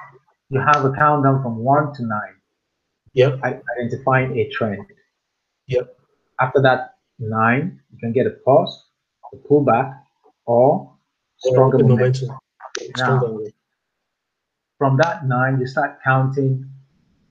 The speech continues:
Speaker 1: you count down to thirteen.
Speaker 2: Okay.
Speaker 1: So this is the countdown.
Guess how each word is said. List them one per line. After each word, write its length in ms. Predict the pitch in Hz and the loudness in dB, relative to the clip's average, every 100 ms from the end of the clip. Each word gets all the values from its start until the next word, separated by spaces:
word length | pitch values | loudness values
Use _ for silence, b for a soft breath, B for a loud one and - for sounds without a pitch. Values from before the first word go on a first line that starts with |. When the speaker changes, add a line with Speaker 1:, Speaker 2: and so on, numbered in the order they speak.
| - 131 - _ | -16 -16 -18 _
Speaker 1:
you 100 | 123 - | -18 -4
count 360 | 151 151 143 135 | 0 0 0 -2
down 400 | 123 127 127 - | 0 0 -2 -6
to 100 | 139 - | -14 -6
thirteen. 580 | 107 - - 127 101 98 _ _ _ _ _ _ _ _ _ | -8 -8 -12 -12 -12 -14 _ _ _ _ _ _ _ _ _
Speaker 2:
Okay. 720 | 117 104 - - - 117 135 - _ _ _ - | -6 -6 -8 -8 -6 -6 -8 -14 _ _ _ -4
Speaker 1:
So 140 | 113 | -4
this 260 | 107 135 135 | 0 0 0
is 120 | 110 | -4
the 100 | 117 | -6
countdown. 640 | - 120 113 107 98 - - | -2 0 0 -4 -8 -12 -20